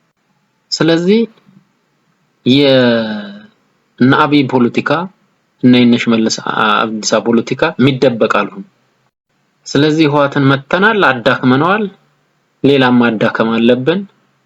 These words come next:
የሚል አፓርታይድ የሚመስል ስርዓት፣ ሌላውን መመንጠር ነው የተያዘው፣ ቤት ማፍረስ፣ ማጽዳት። ስለዚህ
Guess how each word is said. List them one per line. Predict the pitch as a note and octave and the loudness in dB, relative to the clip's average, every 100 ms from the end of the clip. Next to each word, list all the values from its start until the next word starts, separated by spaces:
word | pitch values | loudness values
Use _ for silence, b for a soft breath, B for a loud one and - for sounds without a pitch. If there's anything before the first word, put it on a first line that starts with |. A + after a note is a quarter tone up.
| _ _ _ - | _ _ _ -4
የሚል | A#2 B2+ C3 E3+ - | 0 2 2 0 -2
አፓርታይድ | C3 - C#3+ C#3+ C3 B2 A#2+ - _ | -6 -2 -4 -2 -2 -2 -4 -10 _
የሚመስል | B2+ B2+ B2 A#2+ - A2+ | 2 4 4 2 -2 -4
ስርዓት፣ | - C3 - - _ _ _ _ _ _ _ | -4 -4 -6 -10 _ _ _ _ _ _ _
ሌላውን | A#2 C3+ B2+ B2 A#2 | 0 2 4 2 2
መመንጠር | B2 C#3 C3 B2 A2+ | 2 2 2 2 0
ነው | A2 G#2+ | -2 -6
የተያዘው፣ | G#2+ G#2+ G#2+ C3+ | -4 -4 0 0
ቤት | A#2 B2+ B2 | 0 0 0
ማፍረስ፣ | A#2+ B2+ - G#3 G3 A#2+ | -2 -2 -2 -2 -2 0
ማጽዳት። | E3+ A#2+ - F#3+ A3 - _ _ _ _ _ - | 0 0 0 0 -2 -6 _ _ _ _ _ -8
ስለዚህ | - C#3+ D3 E3 | -2 0 2 2